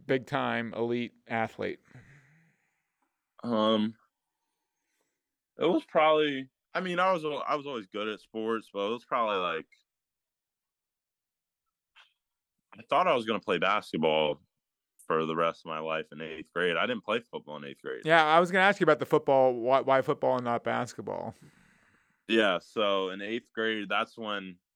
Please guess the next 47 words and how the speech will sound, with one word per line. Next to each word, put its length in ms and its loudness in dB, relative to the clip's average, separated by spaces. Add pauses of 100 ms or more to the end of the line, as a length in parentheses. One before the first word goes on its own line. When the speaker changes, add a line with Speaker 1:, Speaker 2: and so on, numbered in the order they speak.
(100)
Speaker 2:
the 100 -4
weight 360 -2
came 240 -8
into 160 -10
play. 380 -2
I 100 0
couldn't 320 -10
play 200 -2
with 140 -10
the 80 -8
older 200 -4
kids. 600 -10 (600)
So 140 0
it 40 2
was 120 -4
like, 360 -2 (840)
"I 40 -8
can't 300 -8
touch 260 -6
the 60 -10
ball. 260 0
What 120 -2
am, 180 -10 (400)
what 160 -6
am 100 -4
I 140 -2
gonna 180 -8
do?" 400 -2 (1040)
So 160 -6
I, 240 2
I 120 2
took 260 -6
a, 120 -2
I 80 -4
took 240 -12 (120)
a 280 0
break 400 -4
from 140 -12
football 400 -4
and 80 -10
just 120 -20 (160)
played 140 -4
basketball. 680 -2 (680)
But 80 -2
I 80 0
was 160 -8
like, 260 -4